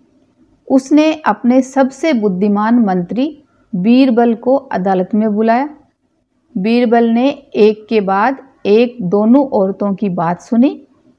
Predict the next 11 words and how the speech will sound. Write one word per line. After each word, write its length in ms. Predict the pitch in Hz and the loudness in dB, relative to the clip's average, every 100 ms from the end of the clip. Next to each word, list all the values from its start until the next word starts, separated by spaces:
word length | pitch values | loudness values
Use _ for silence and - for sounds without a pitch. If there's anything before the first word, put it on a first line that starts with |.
| - | -4
और 260 | 226 269 302 | 0 0 0
सिर 320 | - - 254 | -6 -2 -2
हिलाया। 480 | 190 196 185 170 233 - _ _ _ _ _ _ _ | -2 -4 -2 -2 -4 -14 _ _ _ _ _ _ _
फिर 160 | - 285 | -2 0
वह 320 | 277 269 277 | 2 2 0
अकबर 500 | - 214 196 208 240 | -4 -6 -4 -2 0
की 200 | 240 240 | 0 0
ओर 160 | 240 226 | 2 2
झुका 500 | 185 190 226 277 - _ _ _ _ - | -2 -4 -4 -4 -6 _ _ _ _ -2
और 160 | 208 214 | -2 0
बोला, 440 | 180 180 190 277 | -2 -2 -2 -4